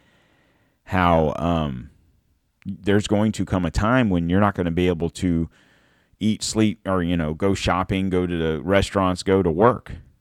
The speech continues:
You're not gonna be able to earn a living. You know, we've seen this in New York City where Mayor Dipshit Blasio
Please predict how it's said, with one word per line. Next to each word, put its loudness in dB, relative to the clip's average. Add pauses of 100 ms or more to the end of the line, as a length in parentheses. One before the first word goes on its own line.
(140)
You're -2
not 6
gonna 2
be 6
able 4
to -6
earn 2
a 0
living. 2 (180)
You 0
know, 2
we've 0
seen 0
this 0
in 2
New 4
York 4
City 0
where 2
Mayor 2
Dipshit 0
Blasio 4